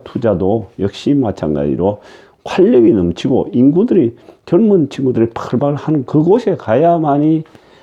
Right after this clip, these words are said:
정말 파이팅 넘치는 이런 게 열정이 생기는 것이지 이런 곳에서는 좀 어렵다, 이렇게 생각이 듭니다. 자, 투자도 마찬가지입니다.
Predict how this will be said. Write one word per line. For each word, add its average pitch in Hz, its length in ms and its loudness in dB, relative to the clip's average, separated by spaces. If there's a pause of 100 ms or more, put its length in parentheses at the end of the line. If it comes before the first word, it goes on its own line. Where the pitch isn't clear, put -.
(220)
정말 113 640 0 (240)
파이팅 117 340 0
넘치는 95 520 0
이런 90 260 0
게 80 220 -4 (420)
열정이 120 380 0
생기는 139 420 -2
것이지 80 560 -4 (180)
이런 135 360 4
곳에서는 104 600 0
좀 - 220 -4 (120)
어렵다, 92 480 -4 (680)
이렇게 139 340 -4
생각이 73 300 -8
듭니다. - 340 -8 (540)
자, - 180 -4
투자도 226 440 2
마찬가지입니다. 78 640 -4